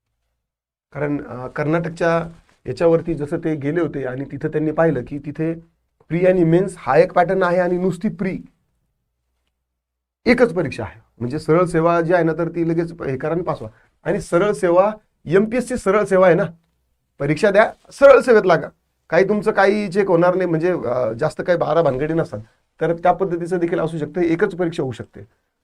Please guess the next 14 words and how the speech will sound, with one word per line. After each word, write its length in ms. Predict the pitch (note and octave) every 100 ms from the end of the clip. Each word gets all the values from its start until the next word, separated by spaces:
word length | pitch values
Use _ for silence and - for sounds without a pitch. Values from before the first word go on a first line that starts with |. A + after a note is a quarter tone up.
| _ _ _ _ _ _ _ _ _ _ _
"सर, 120 | - C#3+
ॲडव्हर्टाइजमेंट 580 | C#3 E3 D#3+ E3 E3+
कधी 200 | E3 D#3+
येणार?" 260 | D#3+ C#3 A#2
ॲडव्हर्टाइजमेंट 640 | - C3 F3 F#3+ E3+ G3
आता 180 | C#3+ C#3+
सध्या 280 | E3 C3+ D3+ E3
तर 80 | E3+
नाही 160 | F3
येऊ 60 | E3+
शकणार, 300 | D#3+ E3+ E3+
पण 120 | E3
आता 160 | D#3+ E3
हे 220 | C#3